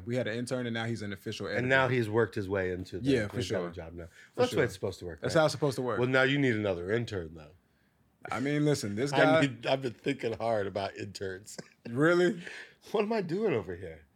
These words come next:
Speaker 2: It's a one-man band.
Speaker 1: You gonna hire some
Speaker 2: There's a
Speaker 1: interns?
Speaker 2: limit, there's a limit to what's going on over here
Speaker 1: I,
Speaker 2: as
Speaker 1: I
Speaker 2: a,
Speaker 1: think if you can
Speaker 2: as,
Speaker 1: afford it,
Speaker 2: as a single
Speaker 1: you
Speaker 2: person.
Speaker 1: should allocate those funds,
Speaker 2: I
Speaker 1: whatever,
Speaker 2: know I
Speaker 1: even no
Speaker 2: should.
Speaker 1: matter how small it is. It's,
Speaker 2: I know.
Speaker 1: it is help, very helpful.
Speaker 2: Man, you, even trying to pay people to show up in this town,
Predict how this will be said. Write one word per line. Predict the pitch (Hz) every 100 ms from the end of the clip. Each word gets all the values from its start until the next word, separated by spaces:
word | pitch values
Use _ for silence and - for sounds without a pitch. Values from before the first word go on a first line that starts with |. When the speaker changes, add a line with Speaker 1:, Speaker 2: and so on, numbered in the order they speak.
| _ _
Speaker 2:
It's | -
a |
one-man | 139 131 143 160 160
band. | 139 180 113 78 _ _ _ _ _ _
Speaker 1:
You | 120
gonna | 131 127
hire | 139
some | 143 151
Speaker 2:
There's | 156 160
a |
Speaker 1:
interns? | 135 147
Speaker 2:
limit, | 196 127
there's | 135 123
a | 123
limit | 127 180 127 -
to | - 104 95
what's | 92
going | - 113 110
on | 113 160
over | 82 - -
here | 90
Speaker 1:
I, | - 147
Speaker 2:
as | -
Speaker 1:
I | -
Speaker 2:
a, |
Speaker 1:
think | 196 175
if | 156
you | 165
can | 175
Speaker 2:
as, | 139
Speaker 1:
afford | 117 139 165
it, |
Speaker 2:
as | 117 101
a |
single | - 101 87
Speaker 1:
you | -
Speaker 2:
person. | 143
Speaker 1:
should | 147 143
allocate | 135 135 135 117
those | 110
funds, | - 110 101 98
Speaker 2:
I |
Speaker 1:
whatever, | 110 135 -
Speaker 2:
know | -
I |
Speaker 1:
even | 151 139
no |
Speaker 2:
should. | 143
Speaker 1:
matter | 143 131
how | 139
small | - 131 131 110
it | 95
is. | 92 90
It's, | 110 95
Speaker 2:
I |
know. | 101
Speaker 1:
it | 123
is | 110 - _
help, | - 127 107
very | 127 120
helpful. | 110 98 87 - - - _ _ _
Speaker 2:
Man, | 123 135 120
you, | 123
even | 156 170
trying | 151 135 113
to |
pay | 90 123 117
people | 113 104 95
to | 92
show | - 98
up | 95
in | 92
this | 85
town, | - 82 76